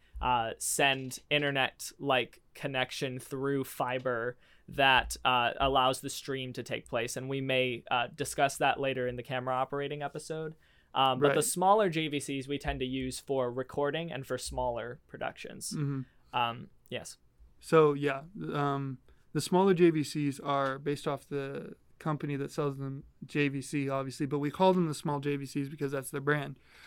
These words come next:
Speaker 2: right? So when I'm talking about the smaller J V Cs, I, s-, I'm saying that there's a lot of, pr-, they've, they're pretty, they're a little beat up, to be honest. Um, they've got, um, one of 'em has a lens that's been pulled off.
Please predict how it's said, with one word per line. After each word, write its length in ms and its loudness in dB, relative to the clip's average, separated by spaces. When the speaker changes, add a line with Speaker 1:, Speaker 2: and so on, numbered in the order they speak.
Speaker 2:
right? 240 8
So 520 8
when 200 6
I'm 160 6
talking 340 2
about 300 6
the 60 -2
smaller 360 0
J 220 2
V 160 -2
Cs, 400 -4
I, 120 2
s-, 220 -4
I'm 160 2
saying 420 0
that 240 -4
there's 160 2
a 60 4
lot 220 4
of, 80 2
pr-, 160 -10
they've, 480 2
they're 160 6
pretty, 400 2
they're 260 6
a 60 4
little 240 2
beat 200 2
up, 300 2
to 120 0
be 140 2
honest. 400 -4
Um, 440 -2
they've 320 4
got, 300 6
um, 420 -2
one 160 4
of 80 6
'em 140 4
has 460 4
a 280 -2
lens 400 -2
that's 160 -2
been 180 -2
pulled 220 0
off. 320 0